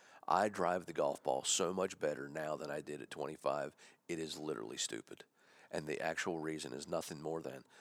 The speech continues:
the technology has, uh, made it so that the ball just doesn't curve. Between the driver head,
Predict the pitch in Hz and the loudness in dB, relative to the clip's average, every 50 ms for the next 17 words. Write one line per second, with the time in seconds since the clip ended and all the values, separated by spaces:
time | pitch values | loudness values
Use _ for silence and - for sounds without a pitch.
0 | - - - - - - - - - - 76 69 73 76 78 76 82 85 - - | -18 -10 -8 -6 -2 0 0 0 0 -2 -2 0 0 0 -2 -2 -4 -6 -6 -4
1 | 78 - 71 - - - 80 80 76 76 67 67 - - - 82 71 73 - 73 | -2 -2 -2 -2 -2 -6 -8 -6 -4 -4 -4 -4 -2 -2 -2 -2 -2 -4 -6 -4
2 | 71 - 67 64 - - - - - 60 - - - - - 67 60 60 - - | 2 2 2 2 2 -4 -8 -6 -6 -6 -6 -8 -10 -6 -4 -4 -4 -4 -6 -12
3 | - _ _ _ - - _ _ _ _ _ _ _ _ _ _ _ _ _ - | -16 _ _ _ -20 -20 _ _ _ _ _ _ _ _ _ _ _ _ _ -8
4 | 82 - - 87 80 69 67 71 - - - 64 67 78 82 80 82 78 85 90 | -6 -4 -2 -4 -2 -2 -4 -6 -4 0 2 2 4 4 2 0 -2 0 2 2
5 | 78 80 78 78 78 - | 2 4 2 0 -2 -4